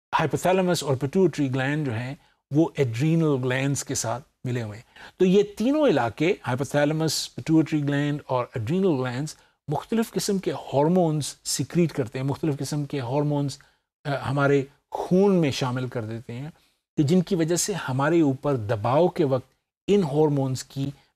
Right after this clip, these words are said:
मिकदार जो है वो बढ़ जाती है। जब भी आपके ऊपर स्ट्रेस होता है, तू तू इन हार्मोन्स की ज्यादती जो है वो बढ़ती चली जाती है। इसके नतीजे में इंसान जो है वो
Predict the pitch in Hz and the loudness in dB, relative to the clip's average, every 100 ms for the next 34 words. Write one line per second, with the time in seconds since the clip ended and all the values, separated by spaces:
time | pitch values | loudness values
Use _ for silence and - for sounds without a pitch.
0 | - 139 135 139 135 143 123 110 120 131 | -2 0 0 0 0 0 -2 -4 -2 -2
1 | 117 98 117 113 107 - 98 - _ _ | -2 -2 -2 -2 -4 -8 -18 -20 _ _
2 | _ _ - - 143 160 202 190 185 190 | _ _ -20 -4 0 2 4 4 4 2
3 | 170 180 - - 196 - 180 170 190 233 | 2 2 0 0 0 2 2 2 2 0
4 | - _ _ _ _ _ _ _ _ _ | -6 _ _ _ _ _ _ _ _ _
5 | _ _ _ _ _ - 208 240 196 185 | _ _ _ _ _ 0 2 4 4 2
6 | 185 - 165 151 - 156 160 160 160 151 | 0 -2 -2 0 2 2 4 4 2 0
7 | - 160 117 131 135 - 156 147 135 120 | 0 2 2 2 0 -2 -2 2 2 2
8 | 131 131 127 117 - 131 127 117 107 98 | 0 0 0 -2 -4 -4 -2 -2 -4 -8
9 | - 113 - - _ _ _ _ _ - | -10 -14 -14 -18 _ _ _ _ _ -2
10 | 196 - 247 214 233 247 320 277 156 190 | 0 2 4 4 2 0 2 2 2 -2
11 | - _ _ _ 196 180 - 185 233 240 | -6 _ _ _ 2 4 2 2 2 2
12 | 175 151 165 196 202 190 226 226 226 - | 2 2 2 2 0 2 4 4 2 -2